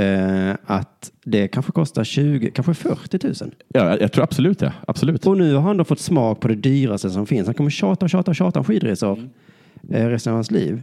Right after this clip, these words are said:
Speaker 1: Och det är ju de här tjugo första tusen, det är som du sa, det är bara för en vecka.
Speaker 2: Ja.
Speaker 1: Jag är så fruktansvärt, bara för jag hade lite dåligt samvete.
Speaker 2: Ja, du har inte dåligt samvete längre.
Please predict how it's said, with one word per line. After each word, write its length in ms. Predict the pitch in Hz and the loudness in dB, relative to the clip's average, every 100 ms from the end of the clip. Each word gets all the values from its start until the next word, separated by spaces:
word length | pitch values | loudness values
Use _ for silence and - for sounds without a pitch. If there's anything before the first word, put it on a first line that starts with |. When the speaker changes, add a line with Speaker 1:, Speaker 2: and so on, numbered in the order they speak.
| - | -2
Speaker 1:
Och 240 | 151 - | -2 -2
det 140 | 156 156 | 0 2
är 40 | |
ju 160 | 135 147 | 2 2
de 160 | 151 131 | 2 2
här 360 | 120 101 101 | 2 2 2
tjugo 220 | 120 196 | 2 2
första 220 | 147 139 143 | 2 2 2
tusen, 180 | 131 | 2
det 80 | 117 | 0
är 40 | 113 | 2
som 120 | 156 | 2
du 60 | |
sa, 80 | 123 | 2
det 60 | 107 | 2
är 40 | |
bara 80 | 123 | 2
för 120 | - - | 0 0
en 280 | 135 107 110 | 2 2 2
vecka. 380 | 185 - - - - | 0 -2 -6 -8 -2
Speaker 2:
Ja. 280 | 95 92 120 - | 2 2 0 -4
Speaker 1:
Jag 120 | 131 | -2
är 40 | 123 | -2
så 160 | 127 | -2
fruktansvärt, 720 | - - 110 147 - - 180 - | -4 -2 0 0 -2 -4 -2 -2
bara 200 | 127 190 | 0 2
för 80 | |
jag 40 | 123 | 2
hade 120 | 98 | 2
lite 160 | 95 - | 0 0
dåligt 200 | 104 - | 0 0
samvete. 500 | - 76 69 - - - - | -2 0 -2 -4 -12 -16 -8
Speaker 2:
Ja, 80 | 69 80 | -2 2
du 100 | 110 | 2
har 20 | |
inte 100 | 117 | 2
dåligt 160 | 82 | 0
samvete 280 | - 73 73 | 0 0 -2
längre. 180 | 71 | -4